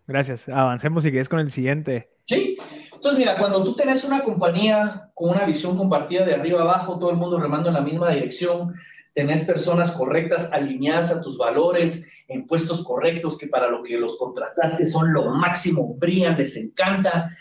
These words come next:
Speaker 2: y tenés un sistema de data que constantemente te está levantando alertas, te está levantando dónde no estás bien, dónde estás mal, pues automáticamente caes al siguiente componente que es asuntos. Y el componente de asuntos, que, que aquí te dije que estos son asuntos,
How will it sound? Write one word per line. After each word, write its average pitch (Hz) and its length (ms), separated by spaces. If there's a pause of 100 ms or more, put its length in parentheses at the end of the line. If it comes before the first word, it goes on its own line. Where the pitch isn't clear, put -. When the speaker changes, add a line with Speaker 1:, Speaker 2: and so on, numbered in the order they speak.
(260)
Speaker 2:
y 147 120
tenés 151 260
un 196 80
sistema 190 480
de 139 60
data - 320
que - 100
constantemente 180 720
te - 60
está 156 240
levantando 175 580
alertas, 185 480
te - 60
está - 180
levantando 160 560
dónde 165 500
no 160 120
estás - 280
bien, 190 280
dónde 165 180
estás 139 300
mal, 196 340 (540)
pues 226 180
automáticamente 233 800
caes 208 360
al 226 100
siguiente 190 420
componente 185 560
que 190 80
es 190 140
asuntos. - 680 (840)
Y 170 60
el 190 100
componente 196 460
de 262 80
asuntos, 202 720
que, 156 320
que 143 120
aquí 170 220
te 208 80
dije 208 160
que - 60
estos 202 200
son 202 180
asuntos, 180 720